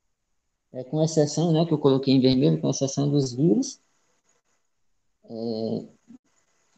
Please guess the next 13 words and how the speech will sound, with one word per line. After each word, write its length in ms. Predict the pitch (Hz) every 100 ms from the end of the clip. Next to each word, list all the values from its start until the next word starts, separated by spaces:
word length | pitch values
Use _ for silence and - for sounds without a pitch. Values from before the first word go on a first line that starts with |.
| -
e 560 | 123 127 131 135 135 156
esse 240 | 175 202
fato 320 | - 147 147 135
de, 480 | 123 135 127 123 123
dos 200 | 131 131
vírus 240 | 131 120
não, 300 | 135 139 139
não 180 | 123 127
ser 480 | - 120 117 107 - _ _ _
considerado 540 | 117 - 123 117 117
um 60 | 120
ser 280 | - 123 113
vivo, 420 | 120 190 165